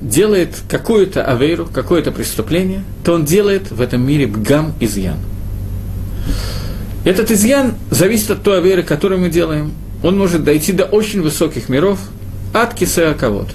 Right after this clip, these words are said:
до престола Всевышнего. То есть изъян, который мы вносим, можем во-, внести, даже трудно представить себе куда. Запачкать, измазать, сломать, я не знаю,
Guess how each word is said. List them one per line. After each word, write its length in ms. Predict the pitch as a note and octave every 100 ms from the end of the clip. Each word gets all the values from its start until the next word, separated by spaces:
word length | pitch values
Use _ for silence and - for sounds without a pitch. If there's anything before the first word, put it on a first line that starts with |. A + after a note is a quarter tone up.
| -
до 200 | E3+ G#3+
престола 440 | F3 - D#3+ D3
Всевышнего. 680 | - - - A2+ G2 - - - - - - - - - -
То 80 | A3
есть 260 | A3 - - -
изъян, 480 | E3+ E3 E3+ C#4 A#3
который 320 | G#3 G#3+ E3
мы 140 | D#3 D#3+
вносим, 420 | A#3 C#4 - E3
можем 280 | G3 F#3+ F3
во-, 180 | F3
внести, 680 | - D#3 F#3 F3+ - B3+ - - - - - - - - - - - -
даже 260 | D#3+ F3
трудно 280 | F#3+ G#3+ F#3
представить 480 | D#3+ D3 - D#3+ D3+
себе 200 | C3+ B2
куда. 360 | - A2 G2 - - - - - - - - - - - - - - - - -
Запачкать, 840 | F#3+ C#3 E3+ F3 - - G#2+ -
измазать, 600 | - A#2 C#3+ F3+ C3 A2+ -
сломать, 720 | - - C3+ C#3+ G3 F#3+ D#3+
я 80 |
не 100 | D3+
знаю, 380 | D3+ E3 A#2 F#2